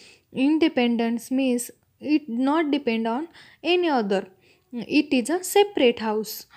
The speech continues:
uh, in which only one family is live.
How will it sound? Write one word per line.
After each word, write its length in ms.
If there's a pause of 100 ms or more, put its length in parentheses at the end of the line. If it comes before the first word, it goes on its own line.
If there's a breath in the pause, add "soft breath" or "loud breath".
(260 soft breath)
uh, 480
in 300
which 340
only 480
one 360
family 580
is 180 (220)
live. 300